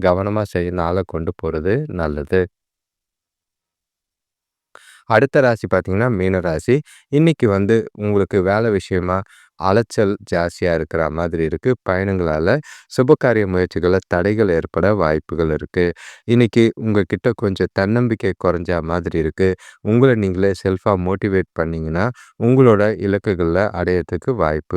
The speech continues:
இருக்கு. உங்ககிட்ட த-, அ, தைரியமும் உறுதியும் இன்னைக்கு அவசியமா தேவைப்படுது. தொழில்ல சின்ன சின்ன மாறுதல் செஞ்சீங்கன்னா, கொஞ்சம் லாபம் நல்லாவே இருக்கும். நண்பர்கள் மூலியமா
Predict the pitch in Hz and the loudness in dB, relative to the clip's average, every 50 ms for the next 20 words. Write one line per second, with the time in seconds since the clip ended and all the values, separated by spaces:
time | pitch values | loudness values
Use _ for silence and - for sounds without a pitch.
0 | 80 76 73 - - _ - 85 87 85 - - - - - _ _ _ _ - | -2 -2 -4 -8 -12 _ -2 -2 -2 -2 -4 -10 -18 -20 -20 _ _ _ _ -8
1 | - 120 107 113 120 120 104 - - 95 - - 123 123 - - 98 98 92 98 | -4 -2 0 2 2 2 2 0 -2 -2 -2 -2 -4 -4 -6 -10 -12 -6 -4 -4
2 | 98 - - - 104 98 90 85 98 98 107 127 135 147 135 110 98 98 104 - | -4 -4 -4 -4 -2 -2 0 0 0 2 2 2 2 2 2 2 2 0 -2 -2
3 | - - 98 98 104 98 101 101 101 107 107 92 82 78 - 90 80 78 80 80 | -4 -2 0 0 2 2 0 0 0 0 0 -2 -4 -2 -2 0 0 0 0 -2
4 | 85 80 - 92 87 95 101 101 - - 80 80 82 80 - - 80 76 76 - | -4 -6 -6 -6 -4 -4 -4 -4 -2 -2 0 0 0 -2 -4 -6 -6 -4 -2 0
5 | 104 135 147 - - - - - - - _ - - 104 - - 139 147 160 170 | 0 -2 -2 -4 -10 -20 -20 -20 -20 -20 _ -14 -14 -10 0 2 4 4 4 4
6 | 160 147 120 113 - - 117 113 110 - - 98 95 92 87 87 87 95 98 98 | 4 4 2 2 0 -2 -2 -2 -2 -2 -2 -2 -2 0 2 2 4 2 2 2
7 | 104 98 85 - - 90 82 80 80 80 85 104 131 - - 110 98 - 87 80 | 2 0 0 -2 -4 -6 -4 -4 -4 -4 -4 -4 -4 -2 -2 -4 -2 0 0 2
8 | 78 82 85 90 92 104 101 90 80 76 76 76 76 78 76 87 90 82 - 82 | 2 2 2 2 0 -2 -4 -4 -4 -4 -4 -2 -2 -2 0 0 0 0 -2 -6
9 | - - 92 90 90 - - - - - - _ 120 113 113 131 135 139 143 127 | -4 -2 -2 -2 -2 -6 -12 -20 -20 -20 -10 _ 0 0 0 2 0 0 0 2
10 | 127 127 113 104 98 98 98 92 90 92 98 | 2 2 2 2 2 0 0 0 0 0 -2